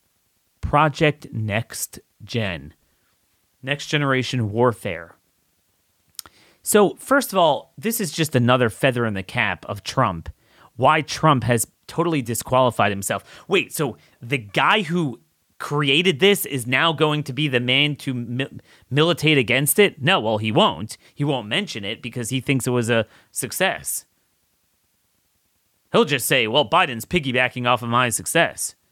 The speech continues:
They're calling it Warp Speed two point oh.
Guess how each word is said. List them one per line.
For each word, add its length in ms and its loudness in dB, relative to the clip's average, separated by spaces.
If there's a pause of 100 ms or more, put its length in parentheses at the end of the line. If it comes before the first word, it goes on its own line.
(400)
They're 100 -14
calling 260 -2
it 180 -12
Warp 300 0
Speed 440 -2
two 160 -6
point 300 -4
oh. 320 -8